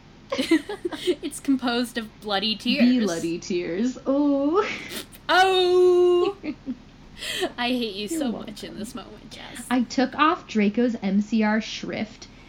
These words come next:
Speaker 2: and seductively took of his pants. He was hung like a Stalin. <laughs> He had replaced the vampire tattoo that said Edinby on it. Black roses were around it. I gasped.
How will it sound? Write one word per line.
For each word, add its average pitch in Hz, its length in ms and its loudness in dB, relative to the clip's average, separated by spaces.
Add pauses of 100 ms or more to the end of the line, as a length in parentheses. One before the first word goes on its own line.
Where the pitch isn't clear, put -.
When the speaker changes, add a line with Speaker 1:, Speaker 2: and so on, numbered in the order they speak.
(100)
Speaker 2:
and 208 180 6
seductively 180 1000 -6
took - 340 -6
of 180 200 -6
his 160 280 -12
pants. - 760 -14 (380)
He 254 140 4
was 240 180 4
hung 262 480 0 (180)
like 190 220 -4
a - 80 -6
Stalin. 170 720 -6 (880)
<laughs> - 60 -12 (560)
He 311 200 4
had 269 140 4
replaced 233 600 0
the 208 140 4
vampire 185 540 -2
tattoo 170 540 -8 (340)
that 202 180 -6
said 190 300 0
Edinby 190 460 -2
on - 180 -12
it. 87 160 -12 (480)
Black 185 300 -8
roses 170 680 -8
were 117 200 -10
around - 300 -12
it. - 160 -14 (400)
I 233 220 0
gasped. 233 580 -2